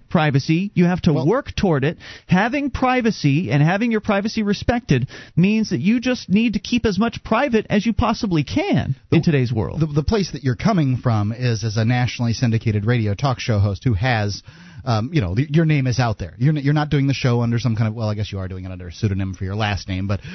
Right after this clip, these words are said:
Speaker 2: um, nobody even knows your last name. It's basically Ian and Mark on the air. So, uh, I mean, you, you pretty much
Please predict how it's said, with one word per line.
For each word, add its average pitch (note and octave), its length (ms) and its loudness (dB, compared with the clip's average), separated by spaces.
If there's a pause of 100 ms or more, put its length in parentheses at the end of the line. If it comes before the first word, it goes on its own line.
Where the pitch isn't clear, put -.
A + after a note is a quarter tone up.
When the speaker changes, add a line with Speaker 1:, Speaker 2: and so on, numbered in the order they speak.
(200)
Speaker 2:
um, B2 240 -2
nobody C#3+ 240 2
even A#2 140 2
knows A2 260 0
your G#2 80 0
last G2 240 -6
name. G#2+ 140 0
It's A2 100 -2
basically G2+ 420 -4
Ian A2 200 -2
and F#2 80 -6
Mark G2+ 240 -4
on F#2 80 -8
the G#2 100 -2
air. G#2+ 220 0 (400)
So, B2 380 0 (120)
uh, B2 260 -6
I C3 40 -4
mean, B2 160 2
you, B2+ 240 0
you D3 100 0
pretty G#3+ 200 0
much - 300 -2